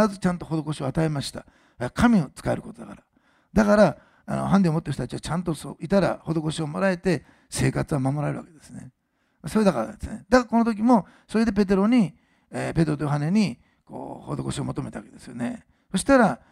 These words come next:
「私を見なさい」と言われて、で、六節いきますね。ペテロは言ったわけですよね。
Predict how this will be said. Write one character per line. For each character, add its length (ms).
「私 280
を 40
見 60
な 100
さ 100
い」 60
と 80
言 20
わ 60
れ 80
て、 420
で、 140
六 160
節 180
い 20
き 40
ま 80
す 100
ね。 160
ペ 120
テ 80
ロ 60
は 40
言 40
っ 20
た 80
わ 60
け 60
で 60
す 60
よ 80
ね。 200